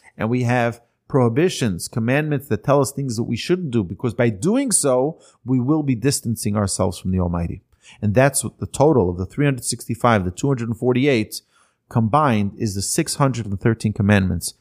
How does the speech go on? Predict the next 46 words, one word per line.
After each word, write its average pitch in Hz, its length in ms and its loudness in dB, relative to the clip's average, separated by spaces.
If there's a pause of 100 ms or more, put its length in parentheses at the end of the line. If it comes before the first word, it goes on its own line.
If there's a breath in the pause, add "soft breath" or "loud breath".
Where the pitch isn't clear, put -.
that 95 140 -2
we 101 100 -2
have 85 360 -2 (280)
in 95 100 -2
our 90 120 2
Torah. 80 340 0 (540)
So 110 440 2 (260 soft breath)
Hashem 170 420 2
should - 200 2
protect 151 400 2
us 147 160 2
all. 120 360 2 (140 soft breath)
Hashem 139 380 2
should 131 160 -8
protect 135 320 -4
us, 120 140 -6
number 110 220 0
one, 127 500 0 (240)
that - 140 -4
we 127 140 2
should 113 380 -2 (440)
be 113 140 -2
guided 131 540 2
in 117 100 -2
the 110 80 0
right 113 260 2
path, 113 440 -2
and 107 120 -6
we 104 80 -2
should - 180 -8
always 139 540 0
feel 127 240 0
the 117 80 -4
closeness - 640 -4
with 98 120 -4
Hashem. 98 380 -8 (720)
But 123 100 4
also, 156 400 4
we 123 140 0
shouldn't 165 320 -6
get 139 160 -4
carried 135 420 0
away 123 360 4
by 107 160 2
the 95 100 0
success - 760 -4